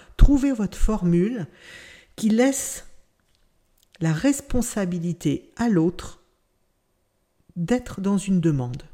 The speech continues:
Voilà, c'est une étape qui est intéressante, qui est importante. Y a-t-il une demande clairement formulée ? Premier point qui vous fera passer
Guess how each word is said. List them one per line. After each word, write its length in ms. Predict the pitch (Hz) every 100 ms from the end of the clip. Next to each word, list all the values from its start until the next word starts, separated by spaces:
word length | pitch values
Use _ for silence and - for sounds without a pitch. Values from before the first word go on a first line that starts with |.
| -
Voilà, 240 | 170 135
c'est 260 | - 180 -
une 100 | 190
étape 300 | 185 196 190
qui 100 | -
est 40 |
intéressante, 600 | 165 156 160 160 - 185
qui 100 | -
est 40 | 175
importante. 600 | 156 - - 165 180 - - - - - _ _ _ -
Y 80 |
a-t-il 380 | 185 190 220 196 -
une 180 | 185
demande 420 | 165 160 147 160 165
clairement 440 | 160 139 151 170
formulée ? 720 | - - 165 143 143 - - - _
Premier 320 | - 175 165 156
point 420 | - 156 156 214 _ _ _ _ _ - -
qui 180 | - 196
vous 140 | 165
fera 240 | 160 - 156
passer 600 | 165 147 - 175 190